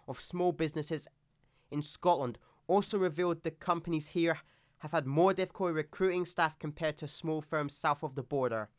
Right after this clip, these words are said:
And forty percent of the Scottish small employers have at least one E U worker on the books, an increase of fourteen percent since two thousand seventeen. By comparison, the U K average is twenty-six percent, an increase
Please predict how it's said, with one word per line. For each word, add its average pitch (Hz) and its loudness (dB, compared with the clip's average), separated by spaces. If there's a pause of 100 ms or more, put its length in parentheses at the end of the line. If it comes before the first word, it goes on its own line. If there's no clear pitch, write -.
(760)
And 139 -2
forty 226 6
percent 214 2
of 165 -2
the 147 -4
Scottish 185 -2
small 175 2
employers 160 -2 (300)
have 156 2
at 151 2
least 151 -6
one 170 4
E 170 -2
U 156 4
worker 147 2
on 143 0
the 127 -2
books, - -4 (220)
an 135 -2
increase 185 -2
of 151 -4
fourteen 185 0
percent 151 -2
since - -6
two 135 -6
thousand 151 4
seventeen. 127 -4 (680)
By 135 2
comparison, 185 0
the 143 -6
U 165 2
K 185 -4
average 156 2
is 123 -10
twenty-six 160 -2
percent, - -6
an 123 -6
increase 156 -4